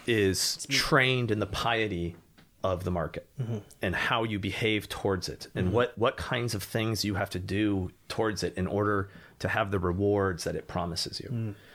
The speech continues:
Speaker 1: Right? So think about the way, like, retirement savings work and the way, you know, these sorts of stuff, like, you give these offerings and then you'll get it back.
Speaker 2: Mm.
Speaker 1: Right? Unless society as a whole has somehow offended the god, and then they might go away. You might not get 'em, right?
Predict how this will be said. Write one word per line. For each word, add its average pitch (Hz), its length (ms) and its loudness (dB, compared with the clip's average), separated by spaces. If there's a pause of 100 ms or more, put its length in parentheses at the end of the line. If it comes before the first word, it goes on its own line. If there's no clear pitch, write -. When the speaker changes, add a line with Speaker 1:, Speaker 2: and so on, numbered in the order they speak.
(160)
Speaker 1:
Right? - 140 0
So 95 100 2
think 110 160 0
about 98 180 2
the 98 60 0
way, 95 160 4
like, 90 160 0
retirement 92 580 -2
savings 80 540 -2
work 73 320 -4
and 80 140 -2
the 78 60 -2
way, 85 280 -2 (320)
you 101 100 0
know, 87 80 2
these 101 200 0
sorts 101 240 0
of 101 60 -2
stuff, - 300 -2
like, 87 200 -2
you 92 80 0
give 104 380 2
these 95 180 2
offerings 95 580 0
and 92 140 2
then 98 100 2
you'll 95 140 4
get 87 160 0
it - 160 -4
back. - 480 -2 (180)
Speaker 2:
Mm. 120 300 -2
Speaker 1:
Right? 95 260 0
Unless 123 560 4
society 117 720 2
as 110 80 0
a 98 80 0
whole 123 140 4
has 110 100 4
somehow 107 300 0
offended 147 400 2
the 101 80 -2
god, 87 360 -2 (220)
and 87 140 -2
then 117 140 2
they 135 100 2
might 120 180 -2
go 113 140 2
away. - 380 0 (400)
You 117 100 0
might 104 200 0
not 101 200 -4
get 131 160 2
'em, - 60 -8 (280)
right? 101 260 2